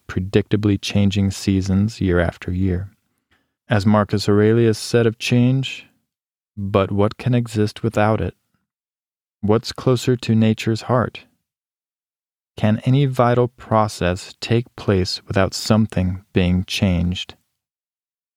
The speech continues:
Can't you see? It's just the same with you, and just as vital."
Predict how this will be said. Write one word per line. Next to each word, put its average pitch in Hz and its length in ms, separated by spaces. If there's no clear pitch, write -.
Can't 101 260
you 107 100
see? 113 480
It's - 180
just - 340
the 98 100
same 101 440
with 98 240
you, 98 360
and 90 220
just 87 320
as 90 140
vital." 85 480